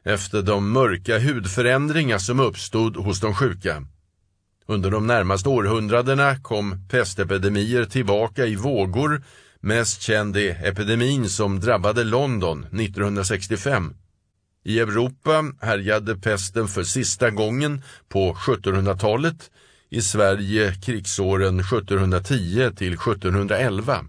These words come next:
Den sista stora pestepidemin som utvecklades till en pandemi, världsomspännande epidemi, började i Kina vid slutet av artonhundratalet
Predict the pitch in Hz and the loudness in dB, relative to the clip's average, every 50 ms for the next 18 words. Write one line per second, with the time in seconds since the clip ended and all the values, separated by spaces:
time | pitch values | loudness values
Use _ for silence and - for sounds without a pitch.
0 | - _ _ _ _ _ _ _ _ _ _ _ _ _ _ _ _ _ _ _ | -16 _ _ _ _ _ _ _ _ _ _ _ _ _ _ _ _ _ _ _
1 | _ _ _ _ _ _ _ _ _ _ _ _ _ _ _ _ _ _ _ _ | _ _ _ _ _ _ _ _ _ _ _ _ _ _ _ _ _ _ _ _
2 | _ _ _ _ _ _ _ _ - 123 127 127 120 - 170 143 104 - - 143 | _ _ _ _ _ _ _ _ -2 0 2 2 2 2 0 0 0 0 0 0
3 | 143 131 - - 165 135 104 98 104 98 92 131 135 120 - - 98 87 87 92 | 0 0 0 -2 -2 0 2 2 0 0 2 2 0 0 0 -2 -2 -2 0 0
4 | 90 92 92 98 98 101 101 95 87 - 101 101 101 101 - - 123 92 - - | 0 2 2 2 2 2 0 -2 -2 -2 -2 -2 -2 -2 -2 -2 -4 -4 -2 -2
5 | 92 87 - - - 101 101 104 110 110 98 95 - - 95 90 98 104 104 95 | -2 -2 -2 -2 -2 -2 -2 0 0 -2 -2 -4 -4 -4 -2 0 0 0 -2 -2
6 | 92 - 123 127 127 131 120 123 123 107 87 82 85 80 69 - - _ _ _ | -2 0 0 0 2 0 0 -2 -2 0 -2 -4 -4 -6 -10 -14 -16 _ _ _
7 | _ _ _ - 90 90 113 113 110 98 87 90 - 101 98 95 90 - 120 123 | _ _ _ -10 -4 -2 0 0 0 -2 -2 -2 -2 -2 0 -2 -2 0 2 2
8 | 131 131 131 120 113 104 104 98 92 98 98 90 92 90 85 80 82 82 69 - | 2 2 0 0 0 0 -2 -2 -2 -2 -2 -2 -2 -2 -2 -4 -6 -8 -10 -12
9 | _ _ _ _ _ _ - 104 120 113 95 92 95 92 90 90 104 104 95 80 | _ _ _ _ _ _ -2 0 0 2 2 2 2 0 2 2 0 0 0 0
10 | 92 90 82 - - 143 131 110 104 113 135 131 113 95 87 104 107 90 - 107 | -2 -4 -2 -2 -2 0 0 0 0 2 2 2 2 2 0 -2 -4 -4 -2 0
11 | 117 131 127 107 - - 107 92 95 95 90 87 95 127 123 95 95 107 101 101 | 0 0 0 0 -2 -2 -2 -2 0 0 0 2 2 0 0 0 0 -2 -2 0
12 | 107 110 107 95 - 156 147 113 90 87 | 0 -2 -2 0 0 0 0 0 0 -2